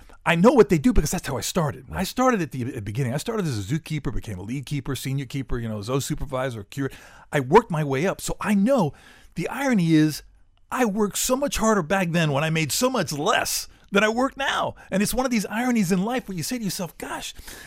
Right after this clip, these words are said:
Speaker 1: and, and I never wanna forget when I was out there in a rake and a shovel and a wheelbarrow in the pouring rain, you know, and, and the managers and the supervisors were in their office in the air conditioning, you know, and I'm out there, you know, raking and shoveling and cleaning up stuff.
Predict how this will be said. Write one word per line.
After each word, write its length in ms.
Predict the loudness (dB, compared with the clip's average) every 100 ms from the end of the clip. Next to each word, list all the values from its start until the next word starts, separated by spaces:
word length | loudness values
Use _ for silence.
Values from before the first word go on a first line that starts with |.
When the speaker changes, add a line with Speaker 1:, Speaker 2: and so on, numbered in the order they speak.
| -12
Speaker 1:
and, 140 | -6 -4
and 160 | 0 2
I 60 |
never 180 | 2 2
wanna 240 | 2 2
forget 460 | 0 -2 0 0 0 -8 -8
when 120 | -2
I 80 | 2
was 100 | 2
out 240 | 2 0 0
there 200 | 0 2
in 100 | 0
a 60 |
rake 340 | 0 0 -2 -4
and 80 |
a 40 | -4
shovel 340 | 0 0 0
and 100 | -2
a 20 |
wheelbarrow 540 | 0 2 2 -2 -4 -6 -12 -12
in 80 | -6
the 80 | 2
pouring 480 | 6 6 4 4 4
rain, 480 | 4 2 0 -4 -8 -10 -4
you 100 | -2
know, 240 | 0 -2 -8 -6
and, 340 | -2 -2 -4 -6
and 120 | -6
the 60 | -4
managers 480 | 0 2 2 0 -4
and 100 | -4
the 40 |
supervisors 680 | 0 0 0 -4 -4 -6 -6
were 80 | -4
in 80 |
their 100 | -2 0
office 500 | 0 -2 -8 -12 -12 -16 -12
in 80 |
the 120 | -6 -4
air 80 |
conditioning, 540 | -4 -6 -10 -12 -14 -20 -20 -14
you 120 | -10
know, 120 | -8
and 80 | -6
I'm 140 | -4 -4
out 220 | -6 -6
there, 280 | -8 -8 -14 _ _ _ -20 _ -14
you 80 | -10
know, 200 | -10 -6
raking 380 | -2 -2 -2 -4
and 120 | -4
shoveling 440 | 0 2 2 -2
and 100 | -8
cleaning 260 | -6 -6 -4
up 60 | -4
stuff. 160 | -6